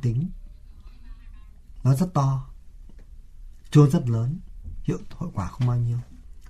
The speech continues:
Và tôi nói lại là có những, có những đơn vị xin được giấy phép tổ chức của tỉnh này, tỉnh nọ, của bộ này kia mà tài trợ xin không được, bán cái lại,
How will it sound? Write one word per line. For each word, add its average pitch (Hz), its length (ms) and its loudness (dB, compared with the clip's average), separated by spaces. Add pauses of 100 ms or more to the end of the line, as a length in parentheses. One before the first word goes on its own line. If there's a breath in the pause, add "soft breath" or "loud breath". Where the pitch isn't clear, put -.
(120)
Và 127 180 10
tôi 147 200 6
nói 151 160 6
lại 147 160 4
là 113 120 2
có 139 100 2
những, 180 220 6 (320)
có 151 60 4
những 196 180 6
đơn 160 160 8
vị 131 220 2
xin 147 200 4
được 117 60 6
giấy 139 140 2
phép 175 180 0
tổ 98 120 2
chức 180 220 0 (240)
của 110 140 0 (100)
tỉnh 104 200 4
này, 113 280 4
tỉnh 98 240 -2
nọ, 101 200 -4 (140)
của 92 140 -8
bộ 104 220 -6 (100)
này 104 120 -2
kia 123 140 -2 (1300 soft breath)
mà 113 340 2 (440)
tài 120 120 4
trợ - 220 2
xin 147 260 2
không 131 220 2
được, 101 220 -2 (2500)
bán 123 220 4
cái 131 260 2
lại, 131 180 -2